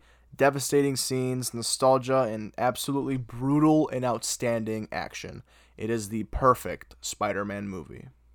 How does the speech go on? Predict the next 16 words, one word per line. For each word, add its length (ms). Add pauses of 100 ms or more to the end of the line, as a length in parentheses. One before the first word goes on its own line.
(460)
So 220
for 160
my 200
official, 580
unofficial, 640
spoiler-free 840
review 460
of 120
Spider-Man 680
No 140
Way 200
Home, 440
I 160
am 200
giving 320
it 260